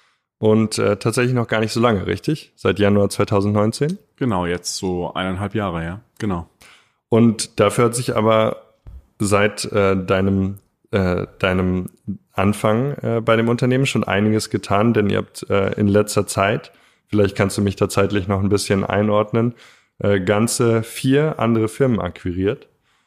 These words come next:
Speaker 1: Und ihr seid jetzt gerade dabei, sicherzustellen, dass das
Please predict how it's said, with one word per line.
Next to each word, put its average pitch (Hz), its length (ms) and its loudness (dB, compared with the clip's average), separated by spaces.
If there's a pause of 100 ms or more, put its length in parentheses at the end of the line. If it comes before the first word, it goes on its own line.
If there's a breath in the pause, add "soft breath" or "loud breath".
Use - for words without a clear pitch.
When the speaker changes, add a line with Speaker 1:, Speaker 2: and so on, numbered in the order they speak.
(100)
Speaker 1:
Und 104 140 2
ihr 107 120 4
seid 104 180 2
jetzt 110 180 0
gerade 104 220 2
dabei, 101 520 2 (100)
sicherzustellen, 104 720 0
dass 98 160 0
das - 340 -2